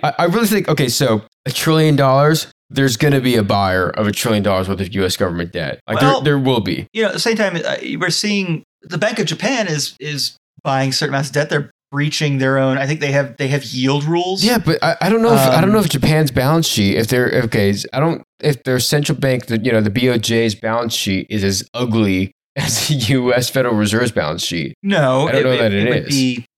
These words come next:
Speaker 1: I'm just gonna look it up.
Speaker 2: I am. That's, <laughs> that's what I'm doing.
Speaker 1: I, I'm actually pulling it up right here. Uh,
Speaker 2: Mm-hmm.
Speaker 1: I, I take that back. The, the Japanese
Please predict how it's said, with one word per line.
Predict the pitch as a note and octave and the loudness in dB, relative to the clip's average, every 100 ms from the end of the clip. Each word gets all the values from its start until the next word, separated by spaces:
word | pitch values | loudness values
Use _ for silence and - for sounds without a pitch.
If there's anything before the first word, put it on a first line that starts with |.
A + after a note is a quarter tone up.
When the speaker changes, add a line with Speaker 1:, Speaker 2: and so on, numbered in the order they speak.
| _ - | _ -14
Speaker 1:
I'm | |
just | - | -8
gonna | F#2 | -6
look | D2 F#2+ | -4 -4
it | D#2 | 0
up. | A2+ - - _ _ _ C#3 | 0 -2 -10 _ _ _ -4
Speaker 2:
I | C#3 | 0
am. | D#3 C#3+ | 2 2
That's, | - - | -2 -6
<laughs> | C#3 - | -8 -6
that's | C#3 - | -4 -2
what | C#3 | -2
I'm | |
doing. | C3+ D#3 B2+ B2 | 0 -2 -2 -6
Speaker 1:
I, | B2+ | -4
I'm | - D3+ | 2 2
actually | D3+ B2+ | 2 0
pulling | B2+ B2 A#2 | 2 2 4
it | |
up | B2+ A#2 - - _ | 4 2 0 -12 _
right | A#2 A2+ | 0 2
here. | A#2 A#2+ G2 G2+ | 2 2 2 0
Uh, | - G2+ G2+ G2+ G2 F#2 - _ _ _ | 2 4 4 4 2 -2 -8 _ _ _
Speaker 2:
Mm-hmm. | F3 E3+ B3 | 0 2 2
Speaker 1:
I, | |
I | |
take | F3 F#3 | 2 2
that | D#3 | 2
back. | D3+ A2 F2+ - | 2 0 0 -2
The, | A2 | -2
the | G2+ D3+ B2+ | 0 0 0
Japanese | C3+ C#3 C#3 C3 C3 B2+ | 2 0 2 2 4 2